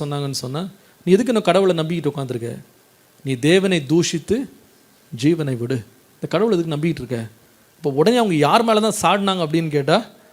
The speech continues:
கடவுள் மேல தான் சாடினாங்க. "இந்த கடவுளை தூக்கி போடியா முதல்ல, இன்னும் கடவுளை பிடிச்சிக்கிட்டு இருக்க" அப்படின்னு சொல்லி. நான் சில பேர் பண்றதை பார்த்துருக்கேன். ஏதாவது ஒரு வீட்ல, வாழ்க்கையில பிரச்சனை வந்துருச்சுன்னா, முதலாவது அவங்க வெறுக்கிறதும் உடைச்சு போடுறதும் அவங்க எதிர்க்கிறதும் யாருன்னு கேட்டா, கடவுளை தான்.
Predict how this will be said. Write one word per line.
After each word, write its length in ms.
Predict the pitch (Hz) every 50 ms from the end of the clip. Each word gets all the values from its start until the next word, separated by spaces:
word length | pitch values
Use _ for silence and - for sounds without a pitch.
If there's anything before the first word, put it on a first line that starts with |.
| _ _ _ _ _ _ _
கடவுள் 300 | - - 139 156 185 190
மேல 220 | 180 165 160 151 156
தான் 200 | 147 180 220 - - - - _ _ _ _ _ _ - - -
சாடினாங்க. 260 | 143 139 139 135 123
"இந்த 140 | 123 120 127
கடவுளை 340 | - - 156 180 180 170 147
தூக்கி 340 | - 175 151 151 139 143
போடியா 180 | 135 131 123 120 120
முதல்ல, 300 | 123 123 120 113 113 113 107 - _ _ _ _ _ _ _ _
இன்னும் 160 | 147 151 160
கடவுளை 320 | 151 147 151 160 156 143 131
பிடிச்சிக்கிட்டு 320 | - 143 135 135 127 110 120
இருக்க" 280 | 113 117 113 107 104 - - _ _ _ _ _ _ _ -
அப்படின்னு 180 | 117 120 113 107
சொல்லி. 360 | 107 - - 135 135 143 - - _ _ _ _ _ _ _ _ -
நான் 100 | 131 117
சில 160 | - 147 143
பேர் 200 | 135 147 147 143
பண்றதை 400 | 131 - 143 139 151 151 143 131
பார்த்துருக்கேன். 560 | 131 - 127 131 131 - 135 123 123 113 107 147 143 180 -
ஏதாவது 360 | 127 120 - 139 175 196 190
ஒரு 120 | 170 147
வீட்ல, 480 | 135 151 180 175 175 156 151 156 165 175 170
வாழ்க்கையில 400 | 131 131 143 160 156 - 165 151
பிரச்சனை 400 | 143 - - 139 131 - 170 156
வந்துருச்சுன்னா, 440 | 135 135 135 127 - 147 147 160 160 - - _ - - - - _ -
முதலாவது 460 | 135 139 156 180 202 214 233 247 240
அவங்க 260 | 208 185 175 147 143
வெறுக்கிறதும் 520 | 160 175 190 - 190 170 165 160 175 180 170
உடைச்சு 280 | 151 160 180 180 - 165 151
போடுறதும் 440 | 156 156 151 156 151 160 165 165 - - - - - _ -
அவங்க 220 | 147 147 156 151
எதிர்க்கிறதும் 600 | 143 143 156 165 226 220 - - 180 180 175 175
யாருன்னு 360 | 156 143 143 160 160 156 147
கேட்டா, 220 | 139 139 131 135 147
கடவுளை 360 | 147 139 131 139 139 139 135
தான். 180 | 123 113 107